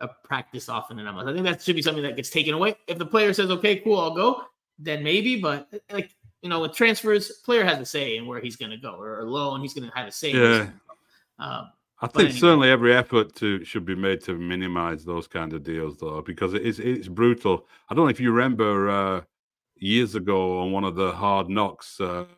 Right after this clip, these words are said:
Speaker 2: I don't know how much you watch stuff like N F L, stuff like that, but there was a Hard Knocks on the Miami Dolphins, and one of the players got traded like that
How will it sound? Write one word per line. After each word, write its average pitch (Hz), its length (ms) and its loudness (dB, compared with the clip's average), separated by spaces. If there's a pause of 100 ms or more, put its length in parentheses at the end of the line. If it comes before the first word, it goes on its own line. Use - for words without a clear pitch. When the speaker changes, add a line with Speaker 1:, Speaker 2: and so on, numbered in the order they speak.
(340)
Speaker 2:
I 101 60 -4
don't 101 140 0
know 92 60 -4
how 90 120 0
much 87 240 -8
you 90 80 -2
watch 90 300 -2
stuff - 240 -8
like 85 220 -6
N 90 100 -6
F 87 180 -8
L, 87 140 -6
stuff - 260 -14
like 82 200 -8
that, 82 220 -6
but 87 180 -6 (440)
there 107 120 2
was 104 140 2
a 107 60 2
Hard 113 240 6
Knocks 113 240 0
on 104 80 0
the 101 80 0
Miami 101 380 2
Dolphins, 98 760 -2
and 95 180 -4
one 104 120 0
of 101 60 0
the 98 80 0
players 98 440 -2
got 92 280 -2 (120)
traded 98 420 -2
like 90 280 -2
that 92 300 0